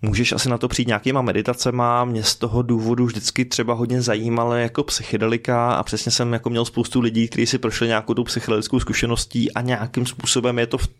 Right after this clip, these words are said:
třeba i v tomhle změnilo. Na druhou stranu já vlastně jsem došel si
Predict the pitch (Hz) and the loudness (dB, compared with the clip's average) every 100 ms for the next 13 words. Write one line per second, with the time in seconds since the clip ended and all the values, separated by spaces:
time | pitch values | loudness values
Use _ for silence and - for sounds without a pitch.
0 | - - 123 - - 123 123 139 120 110 | -6 -2 0 -2 -2 0 0 0 0 2
1 | 120 127 135 - - - - - - 117 | 4 2 0 -6 -18 -14 -12 -12 -6 -2
2 | 113 123 127 139 - 120 120 120 120 120 | 0 2 2 2 0 0 2 2 2 2
3 | 120 - - 110 110 107 113 110 - 117 | 2 0 0 2 4 4 2 0 0 -2
4 | 120 - 127 117 117 110 - - 113 117 | 0 0 0 0 0 2 2 2 2 2
5 | - | 0